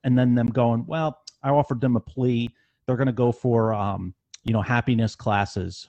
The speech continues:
for six months. And then after they're done with happiness classes, uh, we'll dismiss the case."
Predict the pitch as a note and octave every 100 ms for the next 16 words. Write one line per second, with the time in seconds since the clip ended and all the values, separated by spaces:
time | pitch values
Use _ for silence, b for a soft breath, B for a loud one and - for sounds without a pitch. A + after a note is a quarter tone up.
0 | _ G#2 - A2 - A2 G2 E2+ - G#2
1 | G#2 G2+ - A2 G2+ G2 G#2 F#2+ A2 G#2
2 | G2+ G2 F#2 G2+ F#2 F#2 G2 - _ b
3 | b - F#2+ F#2 G2+ G#2 - G#2+ - -
4 | - F2 - -